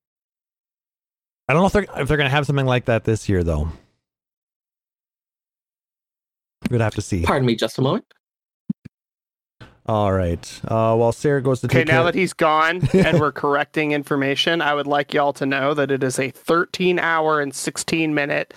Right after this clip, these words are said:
Speaker 3: eight hundred and sixty-two mile drive from my house to Sarah's.
Speaker 2: False alarm.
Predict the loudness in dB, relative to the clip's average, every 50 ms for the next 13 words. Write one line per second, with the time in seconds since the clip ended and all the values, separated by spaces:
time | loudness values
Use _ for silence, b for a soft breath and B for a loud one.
0 | B B B B _ -2 -2 -2 -2 -2 -4 -4 -2 -2 -2 -4 -4 -8 -6 -6
1 | -6 -6 -4 -4 -4 -2 -2 0 0 0 0 0 0 0 -2 -2 -4 -2 -2 -2
2 | 0 0 -2 -4 -6 -6 -4 -4 -2 -2 -2 -2 -4 -4 -6 -6 -8 -10 -8 -4
3 | -4 -4 -4 -6 -8 -12 -14 B B B _ _ _ _ _ _ _ _ _ _
4 | 0 2 2 2 4 4 4 4 6 4 2 0 -2 -8